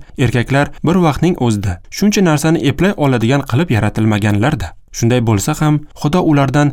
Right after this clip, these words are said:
zimmasidagi majburiyatlarga bir xilda qarab, hammasiga ulgurishni istaydi.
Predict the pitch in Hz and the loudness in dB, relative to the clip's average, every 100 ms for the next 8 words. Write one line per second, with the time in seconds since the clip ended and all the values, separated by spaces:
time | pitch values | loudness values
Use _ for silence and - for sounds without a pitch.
0 | - 131 151 170 156 - 143 170 170 135 | -4 -4 0 2 0 0 0 2 2 0
1 | 120 127 120 117 117 117 123 117 151 135 | 0 0 0 0 0 0 0 0 -2 0
2 | 123 135 113 95 - - - 185 196 151 | -2 0 -2 -4 -6 -16 -4 2 2 2
3 | 147 156 131 120 113 - 117 - - - | 0 2 2 2 0 0 0 -2 -8 -12